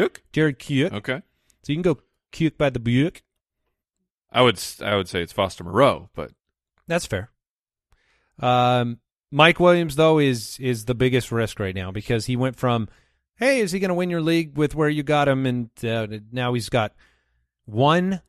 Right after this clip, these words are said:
Speaker 2: good finish in the last six weeks, seventy-two, seventy-seven, forty-one, forty-seven, ten, and then fifty. But it's all changed.
Speaker 1: It's absurd. It is,
Speaker 2: So
Speaker 1: it is absurd what, what,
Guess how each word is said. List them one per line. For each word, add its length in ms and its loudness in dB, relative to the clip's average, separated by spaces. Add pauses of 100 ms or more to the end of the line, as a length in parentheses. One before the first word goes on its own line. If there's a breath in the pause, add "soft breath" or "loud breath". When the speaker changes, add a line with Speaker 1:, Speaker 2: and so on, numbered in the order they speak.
(160)
Speaker 2:
good 240 0
finish 440 0
in 80 -2
the 100 -2
last 300 -2
six 420 -6
weeks, 340 -2
seventy-two, 600 -2
seventy-seven, 840 -4
forty-one, 480 -2
forty-seven, 680 -2 (340)
ten, 320 -2 (520)
and 160 -4
then 100 -4
fifty. 440 -4 (480)
But 100 0
it's 140 0
all 160 6
changed. 440 -6
Speaker 1:
It's 100 -14
absurd. 560 0 (580)
It 40 -8
is, 40 -4
Speaker 2:
So 160 -2
Speaker 1:
it 80 -2
is 120 -4
absurd 420 0
what, 240 -2
what, 180 0